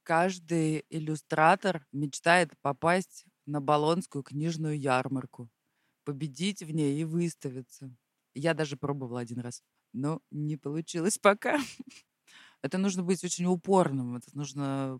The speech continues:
слать письма во все издательства, стоять в очереди,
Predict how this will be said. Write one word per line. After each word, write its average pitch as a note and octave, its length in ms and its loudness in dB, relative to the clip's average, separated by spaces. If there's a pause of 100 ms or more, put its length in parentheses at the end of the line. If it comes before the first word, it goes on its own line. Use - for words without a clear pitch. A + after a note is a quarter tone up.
слать D#3+ 600 4
письма D3 560 -2 (120)
во C#3+ 180 -4
все D#3+ 260 -2
издательства, D3 760 0
стоять D3 360 -4
в C#3 120 -6
очереди, C#3+ 720 -4